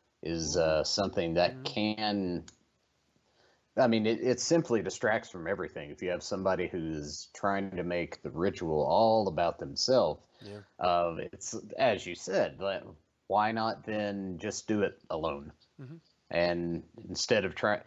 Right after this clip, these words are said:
Speaker 1: you know, but I feel fortunate enough that, uh, the few that I've, I've been in have all been, you know, it's a very positive experience.
Speaker 2: Oh, yeah.
Speaker 1: And, you know, it's always, like,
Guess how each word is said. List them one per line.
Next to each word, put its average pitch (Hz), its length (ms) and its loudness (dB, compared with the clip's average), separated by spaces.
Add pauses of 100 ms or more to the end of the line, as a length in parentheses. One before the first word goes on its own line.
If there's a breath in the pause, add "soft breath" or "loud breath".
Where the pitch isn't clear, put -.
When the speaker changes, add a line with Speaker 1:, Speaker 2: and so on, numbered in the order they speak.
(240 loud breath)
Speaker 1:
you 120 100 0
know, 104 160 2
but 113 280 2 (400)
I 139 140 0
feel 196 300 4
fortunate 107 600 -2
enough 95 320 -6 (100)
that, 98 260 0 (120)
uh, 92 400 2
the 92 120 -6
few 156 260 4
that 110 140 4
I've, 95 380 2
I've 87 260 -2 (180)
been 101 220 2
in 85 580 -2
have 95 240 2
all 120 280 6
been, 98 500 -2
you 107 140 -8
know, 80 140 -4
it's 80 160 -8
a 87 100 -6
very 110 400 2
positive 95 580 2
experience. 82 840 -2
Speaker 2:
Oh, 80 40 0
yeah. 80 60 0
Speaker 1:
And, 78 180 -4 (440 loud breath)
you 95 80 2
know, 90 140 4
it's 90 160 2
always, 107 520 4
like, 95 460 0